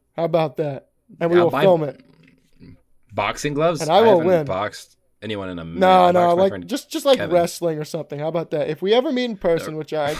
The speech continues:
Speaker 1: we probably will at some point.
Speaker 2: I'm not gonna lie,
Speaker 1: We will fight
Speaker 2: wrestling
Speaker 1: and film it, and we will send it to Britain.
Speaker 2: Wrest-, wrestling, I'm not gonna lie, a little gay. Uh, we're gonna box. I'm gonna buy boxing gloves, and we're gonna punch each other in the face.
Speaker 1: We're gonna box?
Speaker 2: All right?
Speaker 1: Okay.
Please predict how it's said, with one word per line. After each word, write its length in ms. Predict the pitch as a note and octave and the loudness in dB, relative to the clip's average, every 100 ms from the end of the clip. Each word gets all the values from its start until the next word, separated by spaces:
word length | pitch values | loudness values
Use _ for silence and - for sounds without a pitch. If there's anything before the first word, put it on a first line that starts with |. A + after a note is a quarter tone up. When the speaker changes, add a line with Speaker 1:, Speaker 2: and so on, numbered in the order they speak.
| - | -8
Speaker 1:
we 80 | G#3+ | -8
probably 320 | - D3+ D3 | -4 -2 -2
will 180 | D3 C#3 | -6 -6
at 80 | |
some 200 | - D#3+ D3 | -6 -8 -2
point. 40 | |
Speaker 2:
I'm 80 | C3+ | 0
not 160 | D3+ | 2
gonna 200 | D#3+ E3 D3 | 6 6 8
lie, 300 | B2+ C#3 D#3 | 6 6 6
Speaker 1:
We 100 | F#3+ | 4
will 80 | |
fight 300 | F3 - G3 | 2 4 6
Speaker 2:
wrestling 240 | A#3 G3+ F3+ D3 | 6 4 0 2
Speaker 1:
and 60 | |
film 220 | F#3+ G3+ A#3+ | 2 4 4
it, 120 | B3 | 2
and 160 | F3+ F3 | 0 4
we 120 | F#3 | 4
will 140 | F3+ | 2
send 360 | E3 - F#3 F#3 | -2 -2 0 0
it 100 | - | -2
to 80 | F#3+ | -4
Britain. 440 | E3+ E3 C#3+ C3 _ _ _ _ - - | -2 -2 -4 -12 _ _ _ _ -20 -18
Speaker 2:
Wrest-, 220 | - - - | -16 -16 -10
wrestling, 580 | A2+ A2+ D3+ C#3 C3 - | -8 -6 -4 -2 -2 -6
I'm 80 | G2+ | -10
not 140 | G2+ | -10
gonna 200 | G2+ G2+ | -8 -8
lie, 400 | F2+ F2 F#2 G2 F#2+ | -8 -8 -8 -8 -10
a 40 | |
little 360 | F2 F2 F2+ F2+ | -12 -10 -10 -12
gay. 440 | F2 D#2 D#2+ F#2 _ _ _ | -12 -12 -10 -12 _ _ _
Uh, 460 | F2+ F2 E2 D#2 C2+ | -8 -8 -8 -10 -14
we're 140 | - A2+ | -8 -6
gonna 160 | A#2+ | -6
box. 540 | F2 D#2 C#2+ - - - _ _ _ _ _ _ _ | -6 -10 -14 -16 -20 -20 _ _ _ _ _ _ _
I'm 120 | - A2+ | -10 -6
gonna 100 | A#2 | -4
buy 120 | B2 | -4
boxing 400 | - G2+ - F#2 | -4 -4 -6 -10
gloves, 340 | E2 D#2+ - | -12 -12 -16
and 100 | - | -8
we're 80 | G2+ | -2
gonna 160 | C3 F#2+ | -2 -2
punch 240 | G2+ F#2 | -6 -6
each 140 | E2 | -10
other 140 | E2+ E2+ | -10 -10
in 80 | D#2 | -12
the 40 | |
face. 140 | - - | -10 -2
Speaker 1:
We're 60 | |
gonna 140 | G3 F#3+ | 0 0
box? 340 | F3 E3 F3+ | 0 0 -2
Speaker 2:
All 80 | - | -4
right? 80 | F#3 | -2
Speaker 1:
Okay. 200 | F3 C3+ | -2 -4